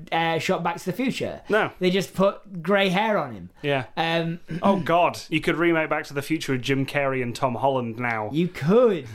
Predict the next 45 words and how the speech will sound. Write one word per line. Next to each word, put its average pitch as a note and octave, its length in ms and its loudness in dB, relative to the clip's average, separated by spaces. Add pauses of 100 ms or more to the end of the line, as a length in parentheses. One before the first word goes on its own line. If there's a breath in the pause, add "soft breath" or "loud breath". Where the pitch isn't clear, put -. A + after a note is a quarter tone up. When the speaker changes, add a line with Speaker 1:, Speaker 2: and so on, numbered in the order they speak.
(160)
Speaker 1:
It E3+ 60 -6
would D#3+ 180 0
be F3 100 2
bad. F#3+ 420 2
Speaker 2:
It F#3 120 2
would F#3 200 2
be F#3+ 140 2
bad. F#3 360 4
Speaker 1:
Don't G3+ 220 4
do B3 180 0
it. D3 140 0
Speaker 2:
Why E3+ 220 6
would F#3+ 220 0
you F3+ 160 0
ever F3 300 2
need E3+ 300 2
to E3+ 100 2
remake D#3+ 540 2
<laughs> G#3 80 4
those F#3+ 260 2
movies? D#3 560 -2
Speaker 1:
Um, F3+ 420 2
but, G3 540 0
uh, E3+ 300 2
yeah, A3 260 2
no, F#3+ 220 2
I, E3+ 240 2
I F3+ 80 0
think, F#3+ 240 0
I F3 60 -4
think F#3 200 0
we E3+ 60 4
get F3 160 2
Jim F#3+ 160 2
Carrey E3+ 320 4
as E3 100 2
that D#3+ 140 -4
sort E3+ 160 0
of C#3+ 140 -4
w-, D3+ 420 -6
wild-haired, E3+ 1300 2 (140)
Speaker 2:
Oh, F#3 140 6
yeah, - 0 -
Speaker 1:
uh, D3 40 4
Speaker 2:
yeah. D#3+ 480 2